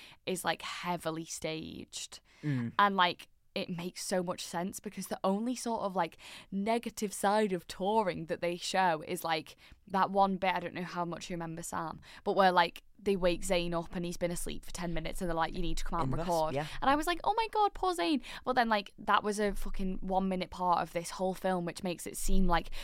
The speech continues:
Speaker 1: the most fun, the most exciting, the most amazing life. And yeah, I bet parts were, but like you said, there's so much
Speaker 2: Because
Speaker 1: darkness.
Speaker 2: in between those shows as well,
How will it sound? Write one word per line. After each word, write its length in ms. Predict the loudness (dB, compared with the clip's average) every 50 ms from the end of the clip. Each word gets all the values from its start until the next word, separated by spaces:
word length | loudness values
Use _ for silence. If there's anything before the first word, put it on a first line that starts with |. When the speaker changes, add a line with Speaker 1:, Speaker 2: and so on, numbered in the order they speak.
| -8 -6 -2
Speaker 1:
the 220 | 0 2 2 4
most 280 | 4 2 2 2 -2 -4
fun, 280 | 0 0 2 2 2 0
the 240 | 0 0 -2 0
most 260 | 0 0 0 0 -4 -8
exciting, 600 | -8 -8 -6 -2 -2 -2 -2 -2 -4 -6 -6 -6 -8
the 200 | -6 -4 -2 0
most 320 | 0 0 0 -2 -2 -4 -4
amazing 320 | -2 -2 -4 -4 -6 -6
life. 500 | -4 -4 -4 -4 -4 -6 -10 -16 -20 -20 -20 -20 -20 -20 -20 -20 -10 0 4
And 440 | 4 4 4 4 0 -4 -6 -2 2
yeah, 260 | 6 6 8 8 6
I 100 | 4 2
bet 220 | 2 0 0 0 -2
parts 420 | -2 0 2 2 4 4 6 6
were, 240 | 8 8 6 6 4
but 140 | 0 -2 -4
like 240 | -4 -4 -6 -8 -10
you 60 | -10
said, 220 | -8 -8 -8 -10 -10
there's 160 | -10 -8 -8
so 580 | -8 -8 -6 -8 -8 -8 -6 -4 -4 -4 -4 -6 -10
much 260 | -12 -12 -14 -16 -12 -6
Speaker 2:
Because 240 | -4 -2 -2 0 0
Speaker 1:
darkness. 500 | -2 -2 -4 -6 -8 -8 -6 -6 -6 0 2
Speaker 2:
in 160 | 4 4 4
between 340 | 2 0 -2 -2 -2 0 0
those 160 | 0 0 -2
shows 340 | -2 -2 -2 -2 -2 -4 -4
as 120 | -6 -6 -6
well, 440 | -6 -6 -6 -8 -10 -12 -14 -16